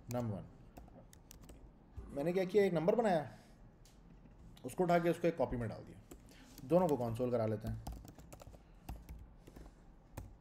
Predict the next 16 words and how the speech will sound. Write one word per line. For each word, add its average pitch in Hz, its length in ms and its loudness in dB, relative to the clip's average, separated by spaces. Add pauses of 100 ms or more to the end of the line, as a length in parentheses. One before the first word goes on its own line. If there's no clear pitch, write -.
(1800)
num 131 220 -2
one 131 180 0
और 127 260 -4 (2500)
num 113 100 0
copy, 110 440 -4 (1120)
सही 180 260 -8
है। 117 120 -8 (140)
उसके 139 180 -2
बाद 175 120 6
मैं 185 100 2
बोलता 165 260 4
हूँ 180 80 2
कि 180 60 4
यार 180 100 8
num, 147 120 2
अ, 170 220 2